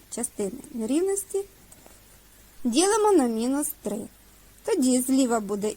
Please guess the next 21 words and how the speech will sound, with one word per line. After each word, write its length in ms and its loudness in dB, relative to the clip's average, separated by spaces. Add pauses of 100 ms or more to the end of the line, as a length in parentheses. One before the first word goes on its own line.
(100)
х 160 2 (200)
розділити 640 -2
на 100 -4
мінус 420 -4 (160)
три. 160 -8 (1000)
Знак 460 6
нерівності 920 0 (720)
змінюється, 1000 0 (520)
розвертається, 1000 -2
тому 320 0
що 200 -2
ділимо 400 -4
на 120 -2
від'ємне 640 0
число. 580 -8 (460)
І 100 6
мінус 360 6
дев'ять 480 2
розділити 600 -4
на 160 -4
мінус 440 -6